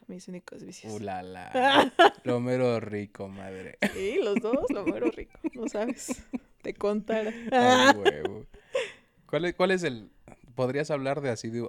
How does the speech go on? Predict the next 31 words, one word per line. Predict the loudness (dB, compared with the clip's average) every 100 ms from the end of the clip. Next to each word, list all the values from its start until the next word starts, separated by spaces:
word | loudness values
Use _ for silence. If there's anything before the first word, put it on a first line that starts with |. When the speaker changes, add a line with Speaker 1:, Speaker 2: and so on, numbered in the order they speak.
| -6
Speaker 2:
del | -6 -4
vicio | -6 -4 -4
más | -4 -6
pendejo | -4 -4 -4 -8 -10
que | -14
tengas? | -16 -16 -18 _ _ _ _ _ _ _ _ _ _ -6
Que | -2
digas, | 0 0
sé | -2
que | -6
es | -4
una | -2 -2 -2
pendejada | -2 -4 -2 -2 -2
seguir | -4 -4
gastando | -6 -6 -6 -4
en | -6
esto, | -6 -8
pero | -8 -10 -10 -14 _ _ _ _ _ _ _ _ _ _ _ -14
me | -10
gusta. | -8 -10 -14 _ _ -18 -10
Que, | -8 -8
eh, | -4
sabes | 0 0 -2
que | -6
es | -8
un | -6 -8
gusto | -8 -10
culposo. | -8 -10 -12 -16 _ _ _ _ _ _ _ _ _ _ _
Speaker 1:
Como, | -14 -10 -10 -10 -12 -14 -16 _
mm... | -8 -6 -4 -6 -8 -10 -12 -14 _ -20 -20 _ _ _ _ _ _ _ _ _ _ _ _ _ _
ay, | -14 -12 -8 -6 -6 -8